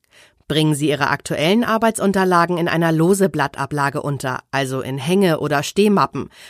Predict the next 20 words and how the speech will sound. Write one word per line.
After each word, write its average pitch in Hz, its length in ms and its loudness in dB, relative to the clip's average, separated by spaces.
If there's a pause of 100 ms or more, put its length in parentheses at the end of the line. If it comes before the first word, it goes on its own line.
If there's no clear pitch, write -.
(140)
nicht 226 280 2
geheftet 190 600 -2
und - 180 -6
nicht 185 300 2
in 185 140 0
Ordnern. 165 500 -2 (460)
Dort 269 240 0
haben 220 240 2
Sie 175 100 2
Dokumente 160 560 0
mit 135 240 -2
wenigen 185 460 2
Handgriffen 147 500 -6
verstaut. - 600 -8 (760)
Bei 135 260 -2
Unterlagen, 175 680 2
die 151 140 -2
in 143 100 -2
Ordner 196 420 0
gehören, 160 540 0